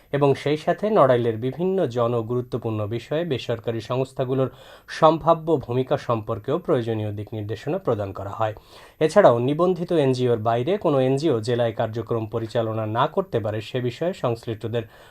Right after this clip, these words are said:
সজাগ থেকে কাজ করার উপর গুরুত্ব আরোপ করা হয়। জেলা প্রশাসক শারমিন আক্তার জাহানের সভাপতিত্বে অতিরিক্ত জেলা প্রশাসক লিঙ্কন বিশ্বাস, জেলা সমাজসেবা কার্যালয়ের উপপরিচালক জেড এম মিজানুর রহমান খান, জেলা এনজিও প্রতিনিধি সহ সংশ্লিষ্ট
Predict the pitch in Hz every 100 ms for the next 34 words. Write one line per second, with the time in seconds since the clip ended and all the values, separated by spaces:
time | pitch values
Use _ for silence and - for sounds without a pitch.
0 | - - 156 170 196 - 131 110 113 110
1 | - 113 110 110 113 104 143 107 - 98
2 | 95 - 101 98 110 104 - - - _
3 | 127 131 123 - - 143 - 214 - 135
4 | 123 123 113 117 107 117 120 120 - 131
5 | 139 147 160 156 - 104 107 135 131 123
6 | 110 110 110 113 - - 139 - 156 120
7 | 113 107 110 107 117 - 180 - - -
8 | - 139 135 131 123 117 - 127 127 -
9 | 113 110 107 110 107 113 110 123 135 139
10 | 127 123 123 139 120 101 127 123 - 113
11 | 107 110 120 120 117 113 123 123 - 175
12 | - - - _ _ 131 131 135 139 -
13 | 139 139 139 135 165 180 175 175 - 120
14 | 107 - 147 135 - -